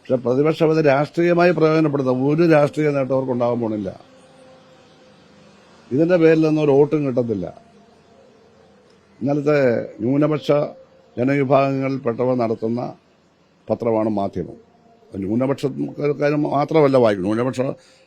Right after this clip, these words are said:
ന്യൂനപക്ഷ പത്രമല്ല, ന്യൂനപക്ഷത്തിൽപ്പെട്ടവർ നടത്തുന്ന പത്രം എന്ന് ഞാൻ പറഞ്ഞു.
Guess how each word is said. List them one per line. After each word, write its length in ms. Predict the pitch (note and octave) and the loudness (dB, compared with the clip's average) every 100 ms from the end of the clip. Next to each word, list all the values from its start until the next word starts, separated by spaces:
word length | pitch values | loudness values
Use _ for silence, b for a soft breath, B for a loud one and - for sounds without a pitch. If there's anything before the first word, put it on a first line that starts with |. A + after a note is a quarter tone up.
| b | b
ന്യൂനപക്ഷ 500 | F#2 A#2 C3+ C#3 C#3+ | -2 0 0 0 -2
പത്രമല്ല, 720 | D#3 D#3+ - C3+ C#3+ C3+ A2+ | -2 -2 -2 -2 0 0 0
ന്യൂനപക്ഷത്തിൽപ്പെട്ടവർ 1040 | A#2+ G#2 A#2 B2+ B2 C3 C#3 A#2 G#2 C3+ C#3+ | 0 0 0 -2 -4 0 0 0 0 2 2
നടത്തുന്ന 420 | B2+ B2+ C3+ D#3+ | 2 0 2 2
പത്രം 220 | D#3+ C3 | 4 2
എന്ന് 120 | A2+ G2 | 0 -2
ഞാൻ 120 | F2 | -6
പറഞ്ഞു. 140 | - | -12